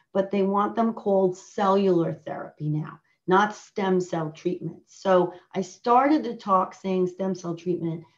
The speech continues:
but I'm ending the talk saying that what you're hearing in the news and what people are advertising is actually the cellular treatment of using these, um, mesenchymal cells, cells that carry exosomes, to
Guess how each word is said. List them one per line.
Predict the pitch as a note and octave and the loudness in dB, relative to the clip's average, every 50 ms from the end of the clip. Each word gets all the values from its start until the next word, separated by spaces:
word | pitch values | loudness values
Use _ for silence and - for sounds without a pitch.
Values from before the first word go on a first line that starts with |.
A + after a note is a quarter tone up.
| _ _ | _ _
but | - G3+ | -2 0
I'm | G3+ G3+ | 2 4
ending | G#3 G#3+ A#3 C4 C4+ C4+ C4 B3 A#3 | 4 4 2 2 2 0 0 0 -2
the | A3 G3+ | -2 -4
talk | - - F#3+ F#3 F3+ F3 - | -2 0 2 2 2 0 -4
saying | - - G3 F3+ F3 F3 F3 E3+ | -6 -4 -2 0 2 2 2 2
that | E3+ F3+ - - | 2 0 -2 -4
what | G3+ A#3 A#3 C4+ | -4 -4 -2 -2
you're | C#4+ D4+ C#4+ | -2 -2 -2
hearing | - - C4+ C4 C4 B3 A#3+ A#3 A3+ | -4 -6 -6 -4 -2 0 0 0 0
in | G#3+ G#3+ | -2 -2
the | G#3 G3+ | -2 -2
news | G3 F#3+ F#3 F3+ F3+ F3+ F3 E3+ - - _ _ _ _ _ E3+ | 0 2 4 4 4 4 2 -2 -6 -10 _ _ _ _ _ -8
and | F3+ | -4
what | F#3 G#3 A3+ A3 | -2 0 -2 -2
people | - - B3+ A#3+ A3+ A#3 A#3+ | -2 -4 -4 -4 -2 0 2
are | A3+ G#3 | 2 2
advertising | G3+ G3 F3+ F#3+ F#3 F3+ - E3+ E3+ E3+ E3+ D#3+ E3+ F3 E3+ D#3+ - - _ _ - | 2 2 0 0 -2 -2 -2 -2 -2 -2 -2 -4 -4 -4 -4 -6 -6 -10 _ _ -6
is | F#3+ F#3 F#3+ | -6 -2 0
actually | G3 F#3+ G3+ G3+ - - A3 G#3 | 0 0 0 0 -4 -6 -4 -2
the | G3 F3+ F3+ D#3 | -2 0 -2 -2
cellular | - - - F#3+ F#3 F#3+ G#3 A3 A3+ A3 A3 A3+ | -4 -6 -6 -4 -2 -2 -2 -2 -4 -6 -6 -8
treatment | A3 - - A#3 A#3 A3+ - F3 E3+ E3+ E3 E3 | -8 -10 -8 -8 -6 -6 -4 -4 -4 -2 -2 -4
of | E3 E3 D#3 D#3 | -4 -6 -6 -6
using | D#3+ F3 F#3+ G3 G3 F3+ G3+ G3 F#3+ F#3 | -6 -4 -4 -4 -4 -4 -4 -2 0 2
these, | F#3 F3+ F3 E3+ E3+ E3+ E3 - - - _ _ _ _ _ _ _ _ - | 4 4 6 4 4 2 0 -4 -8 -16 _ _ _ _ _ _ _ _ -4
um, | F3 F3 E3+ E3 E3+ E3+ D#3+ E3 E3+ - - | 0 0 2 2 0 0 -2 -2 -4 -4 -4
mesenchymal | F3+ F#3 F3 D#3+ F#3 F#3 F#3 F3+ - A3 A#3 A3+ A#3 A#3 A3+ | -2 0 0 2 2 0 0 0 -2 -2 -2 0 0 -2 -2
cells, | - - A#3+ A#3 G#3 E3+ D#3+ E3 - E3 E3+ - - _ _ _ _ _ _ | -4 -2 0 2 2 2 2 0 -2 -4 -8 -10 -16 _ _ _ _ _ _
cells | _ - - F3+ F3 F3+ F#3 G3 F#3 F#3+ | _ -2 0 2 4 4 2 0 -2 -6
that | G3+ A3+ - - | -8 -10 -10 -10
carry | - G3+ G3+ G#3 G#3 G#3+ A3+ A3+ | -8 -4 -2 -2 0 0 0 0
exosomes, | A#3 A#3 A#3 - - F3+ - - F3+ E3+ E3 D#3+ D#3+ E3 E3+ - - _ _ _ _ _ _ _ | -2 -2 -6 -8 -10 -10 -10 -8 -4 -2 -2 -2 -2 -4 -6 -8 -12 _ _ _ _ _ _ _
to | - - G#3 G3+ G3 F#3 F3+ F3+ F3+ F3 - - | -10 -4 0 2 6 8 8 8 8 6 4 -2